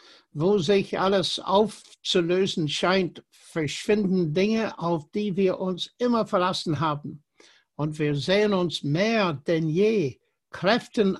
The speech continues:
ausgeliefert, die weit außerhalb unseres Einflussbereiches liegen.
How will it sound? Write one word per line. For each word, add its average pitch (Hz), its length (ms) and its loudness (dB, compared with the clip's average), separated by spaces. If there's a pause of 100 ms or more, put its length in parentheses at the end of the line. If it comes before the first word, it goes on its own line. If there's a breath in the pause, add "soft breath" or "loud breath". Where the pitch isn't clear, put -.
ausgeliefert, 180 920 -2
die 151 300 -2
weit 214 320 -2
außerhalb 165 640 0 (440)
unseres 165 760 -2
Einflussbereiches 160 1400 -4
liegen. 151 640 -4